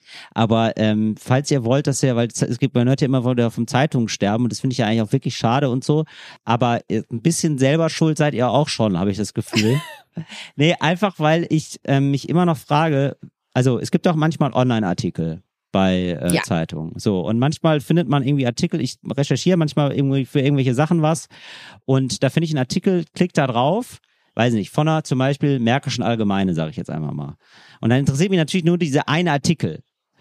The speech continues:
Speaker 1: Und dann sagen die,
Speaker 2: Mhm.
Speaker 1: „Ja, kannst du gerne lesen, musst du ja einfach ein Probeabo abschließen.“ Gar kein Problem. Klar, stellen wir zur Verfügung.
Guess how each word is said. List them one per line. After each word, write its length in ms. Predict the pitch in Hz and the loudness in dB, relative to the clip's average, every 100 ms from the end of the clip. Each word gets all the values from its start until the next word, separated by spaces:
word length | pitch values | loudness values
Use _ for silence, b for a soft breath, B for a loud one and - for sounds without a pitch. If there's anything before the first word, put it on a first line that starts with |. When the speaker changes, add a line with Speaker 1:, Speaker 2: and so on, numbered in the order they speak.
| B B - | B B -2
Speaker 1:
Und 100 | 139 | 0
dann 160 | 143 | 2
sagen 240 | 143 190 185 | 2 0 -2
die, 80 | |
Speaker 2:
Mhm. 80 | - - | -2 0
Speaker 1:
„Ja, 200 | 175 170 | 0 0
kannst 320 | - 180 - | 0 0 2
du 40 | |
gerne 260 | 160 196 185 | 2 4 2
lesen, 340 | 196 226 165 | 2 0 0
musst 260 | 156 175 - | 0 0 0
du 60 | |
ja 100 | 175 | 2
einfach 280 | 151 185 190 | 2 0 -2
ein 100 | 165 | -4
Probeabo 540 | - 226 185 - 104 - | 0 0 0 -2 -4 -4
abschließen.“ 760 | - - 104 87 - 82 85 _ _ - | -6 -6 -6 -6 -6 -8 -12 _ _ -4
Gar 140 | 156 | -2
kein 220 | - 190 | 0 0
Problem. 500 | 156 151 226 127 92 - - | 0 0 0 0 -6 -12 -2
Klar, 260 | 190 214 | 0 2
stellen 240 | 123 170 190 | 0 -2 -2
wir 80 | 180 | -2
zur 120 | 156 | -2
Verfügung. 360 | 170 175 202 | -2 0 -2